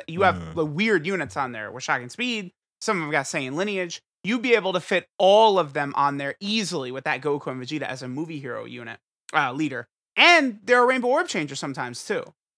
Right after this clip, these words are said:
Speaker 1: right? So, like, they're crazy. Then they fuse into Gogeta. They're, for the most part, untouchable. Um, I actually was a little bit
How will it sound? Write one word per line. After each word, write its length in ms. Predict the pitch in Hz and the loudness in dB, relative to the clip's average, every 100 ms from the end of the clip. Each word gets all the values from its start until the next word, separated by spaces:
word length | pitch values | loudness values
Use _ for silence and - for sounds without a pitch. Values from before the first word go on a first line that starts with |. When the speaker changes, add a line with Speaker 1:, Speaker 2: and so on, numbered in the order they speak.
| - | 0
Speaker 1:
right? 280 | 156 156 - | 0 0 -2
So, 100 | 175 | 0
like, 200 | 147 135 | 0 2
they're 160 | 226 | 2
crazy. 720 | 233 - 220 190 147 147 139 _ _ _ _ | 2 2 2 2 -2 -6 -6 _ _ _ _
Then 240 | 151 247 285 | 4 6 8
they 140 | 269 | 4
fuse 380 | - 233 233 208 | 2 -4 -4 -4
into 180 | 214 190 | -4 -2
Gogeta. 640 | 180 156 185 190 185 175 _ _ _ - | -2 -2 -4 2 2 2 _ _ _ 2
They're, 280 | 202 196 | 6 6
for 240 | - - 381 | 4 0 2
the 100 | 381 | 2
most 440 | 330 277 277 - | 6 6 6 -2
part, 260 | - 202 - | 4 6 6
untouchable. 800 | 196 190 - 165 - 156 151 156 - | 2 0 0 -2 -2 -4 -4 -4 2
Um, 320 | 165 151 147 - | 4 4 0 4
I 160 | 247 | 4
actually 200 | 269 - | 4 0
was 100 | 208 | -4
a 20 | 196 | -2
little 140 | 190 | 0
bit 180 | 175 | 0